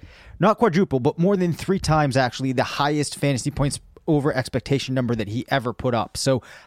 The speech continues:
I would be very leery about that if you're looking to carry the efficiency from last year forward into the twenty twenty-one season. Let's head back, though, to a dynasty context, Curtis.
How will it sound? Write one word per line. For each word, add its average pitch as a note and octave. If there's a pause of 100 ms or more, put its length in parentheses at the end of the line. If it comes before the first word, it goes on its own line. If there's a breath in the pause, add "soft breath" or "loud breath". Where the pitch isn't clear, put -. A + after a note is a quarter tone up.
(140)
I D#3+
would G3+
be F3
very C#3+
leery B2+
about A2+
that A#2
if G2
you're A2+
looking A#2
to -
carry B2
the G#2+
efficiency A#2+
from G#2+
last A2
year G#2+
forward F3 (340 loud breath)
into E3
the C#3
twenty B2+ (100)
twenty-one A2 (320 soft breath)
season. C#3+ (400 loud breath)
Let's G3+
head A#3+
back, E3+
though, D3
to B2+
a B2
dynasty B2
context, A2+
Curtis. A#2+